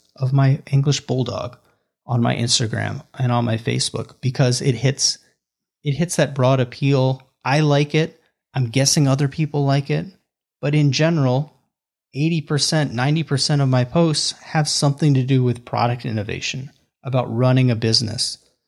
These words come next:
about marketing a product online, about hiring, about firing, about evolving yourself personally.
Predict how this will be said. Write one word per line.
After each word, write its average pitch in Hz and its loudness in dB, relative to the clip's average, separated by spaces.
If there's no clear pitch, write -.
about 120 -2
marketing 123 2
a 117 -2
product 117 -2
online, 107 -4
about 120 0
hiring, 120 0
about 110 -2
firing, 117 0
about 127 0
evolving 127 2
yourself 117 0
personally. 110 -4